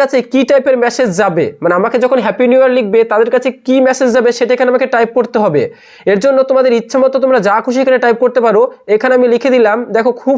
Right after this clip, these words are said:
সুন্দর একটা, আহ, ছড়া লিখে দিলাম, আর এখানে লাস্টে হ্যাপি নিউ ইয়ার, আহ, সাথে একটা ইমোজিও দিয়ে দিচ্ছি। এখানে দুটো লাভ, এখানে ইমোজি দিয়ে দিলাম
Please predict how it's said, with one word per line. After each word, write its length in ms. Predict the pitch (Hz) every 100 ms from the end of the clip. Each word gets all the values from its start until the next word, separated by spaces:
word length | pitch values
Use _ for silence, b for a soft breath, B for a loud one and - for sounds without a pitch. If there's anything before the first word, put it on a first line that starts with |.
| -
সুন্দর 220 | 254 240 240
একটা, 140 | 254 247
আহ, 300 | - 196 190
ছড়া 160 | 247 247
লিখে 180 | 233 202
দিলাম, 180 | 175 127 104 b b -
আর 60 | 202
এখানে 160 | 240 240
লাস্টে 260 | 208 214 262
হ্যাপি 240 | 220 202 240
নিউ 140 | 247 254
ইয়ার, 180 | 285 359
আহ, 840 | - _ _ _ _ - 190 190 190
সাথে 180 | 208 196 233
একটা 120 | 247 226
ইমোজিও 380 | 226 240 220 247 214
দিয়ে 120 | 185
দিচ্ছি। 260 | 160 - 131 107 _ _ _ _ _ _ -
এখানে 340 | 180 208 220 220 214 202 175
দুটো 180 | 190 214 208 190
লাভ, 180 | 220 269 - _ _ -
এখানে 140 | 196 220
ইমোজি 220 | 220 226 240
দিয়ে 160 | 247 240
দিলাম 180 | 277